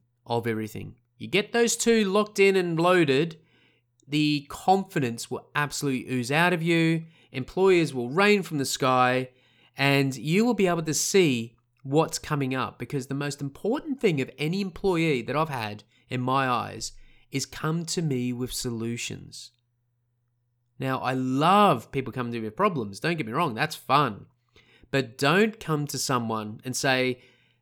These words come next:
"The house is on fire." Because all you're doing is adding to the fire. You come to the house, you come to the person and say, "House is on fire,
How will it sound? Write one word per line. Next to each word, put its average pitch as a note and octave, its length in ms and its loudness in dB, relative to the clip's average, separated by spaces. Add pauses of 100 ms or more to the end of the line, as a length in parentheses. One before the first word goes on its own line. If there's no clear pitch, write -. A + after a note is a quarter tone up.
"The - 80 -6
house E3+ 340 6
is C#3 120 0
on C3+ 120 2
fire." G#2 480 2 (1040)
Because D#3 300 0 (120)
all G3+ 300 10
you're A3 220 6
doing D#3+ 560 4 (240)
is C3 200 -8 (140)
adding C3 440 2
to B2 240 -2
the A#2 100 -4
fire. A#2+ 600 -4 (540)
You C3 120 -4
come F#3+ 300 0
to G3+ 140 -2
the G3+ 80 4
house, C3+ 580 0
you B2+ 60 -16
come F3 160 2
to G3+ 80 0
the F3 80 0
person D#3 180 6
and C#3 60 -2
say, C3 320 2 (240)
"House G3+ 280 2
is E3+ 120 0
on E3 100 2
fire, C3+ 400 2